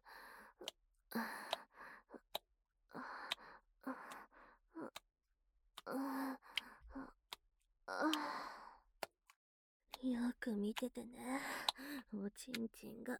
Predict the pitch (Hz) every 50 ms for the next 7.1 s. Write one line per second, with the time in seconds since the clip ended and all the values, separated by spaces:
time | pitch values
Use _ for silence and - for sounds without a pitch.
0 | - _ - - - 269 285 269 254 247 254 254 269 269 277 - - 247 247 240
1 | 247 254 262 269 269 - - - - - - - - - - _ _ - 240 240
2 | 233 240 - - - - - - _ - 269 285 285 285 269 - - - - -
3 | - - - - - - 294 302 302 - - - _ _ - 247 254 254 254 254
4 | 285 - - 302 - - - - - - - - 277 302 302 277 254 - _ _
5 | _ - 247 254 262 262 254 - - - - _ _ _ _ _ 240 - - -
6 | 294 269 277 285 277 262 - - 262 262 262 254 240 - _ _ _ - 330 320
7 | 302 -